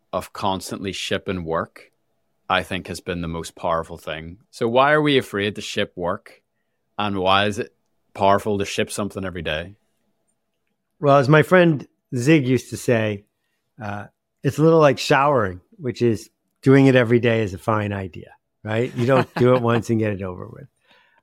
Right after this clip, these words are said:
Speaker 2: Uh, why is it so difficult? For fifteen thousand years, as we evolved as y-,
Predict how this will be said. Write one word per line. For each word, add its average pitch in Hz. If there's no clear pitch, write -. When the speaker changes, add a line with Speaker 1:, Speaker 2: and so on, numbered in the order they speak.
Speaker 2:
Uh, 104
why 127
is 135
it -
so 127
difficult? 107
For 131
fifteen 151
thousand 123
years, 110
as 113
we 117
evolved 104
as 95
y-, 107